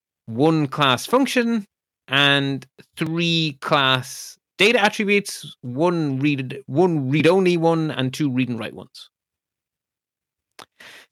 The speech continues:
The class then contains some normal stuff like we learned before. So we have two plain old instance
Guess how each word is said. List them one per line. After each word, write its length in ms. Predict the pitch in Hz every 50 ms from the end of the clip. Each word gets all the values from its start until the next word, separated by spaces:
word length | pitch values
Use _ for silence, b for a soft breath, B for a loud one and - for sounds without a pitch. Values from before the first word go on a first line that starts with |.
| _ _ _ _
The 80 | 160 156
class 380 | - - 214 240 269 247 -
then 180 | - 226 220 208
contains 480 | - 196 170 - 170 170 170 165 147 -
some 280 | 175 156 143 139 139
normal 340 | 143 151 160 160 151 143 131
stuff 380 | 127 - - 143 127 123 - 131
like 180 | 123 123 -
we 80 | 131 123
learned 260 | 117 123 120 120 110
before. 440 | 113 110 - - 127 127 151 208 233 180
So 140 | - -
we 140 | 139 135 120
have 220 | 117 120 113 - -
two 320 | - - 170 165 165 151
plain 320 | 135 - 151 147 147 143 139
old 400 | 135 131 131 127 127 127 117 - -
instance 880 | 143 143 143 131 - - - 135 127 131 - - - - - - -